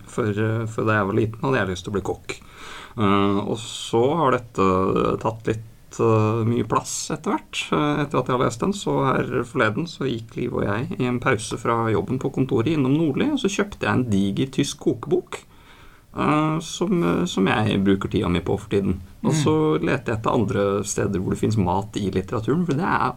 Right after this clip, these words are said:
Speaker 1: overraskende sjeldent at, eh, at noen skriver om mat og skriver godt om det.
Speaker 2: Mm.
Speaker 1: Det,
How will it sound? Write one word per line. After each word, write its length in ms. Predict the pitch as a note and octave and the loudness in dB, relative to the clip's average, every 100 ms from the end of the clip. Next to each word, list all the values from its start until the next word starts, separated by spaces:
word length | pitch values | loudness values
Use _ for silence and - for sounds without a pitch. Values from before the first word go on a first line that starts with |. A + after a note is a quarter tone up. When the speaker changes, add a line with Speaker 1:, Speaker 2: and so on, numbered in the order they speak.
| - | -4
Speaker 1:
overraskende 600 | - F3+ E2+ F2+ - D3+ E3+ | -2 0 -2 -6 -4 -4 -2
sjeldent 500 | F#3 D#3 - - - - - - - - - | -2 -2 -8 -18 -18 -20 -20 -20 -20 -14 -12
at, 340 | - - - | -12 -8 -2
eh, 240 | D3 C#3+ | 0 0
at 220 | C3+ - - | -2 -4 0
noen 200 | C#3+ B2 | 2 2
skriver 420 | - - G2 G2+ | 0 0 2 2
om 100 | A#2 | 2
mat 300 | A2+ A#2 - | 2 0 -2
og 80 | A#2 | -6
skriver 380 | - G2 G2+ A#2 | 0 0 0 0
godt 340 | - - - | -4 -6 -2
om 140 | A#2 F#3 | 0 2
det. 140 | C#4 - - - B3+ | -2 -6 -18 -12 -6
Speaker 2:
Mm. 340 | A#3+ D3 B2+ A2 - | -2 -2 -4 -8 -6
Speaker 1:
Det, 160 | - | 0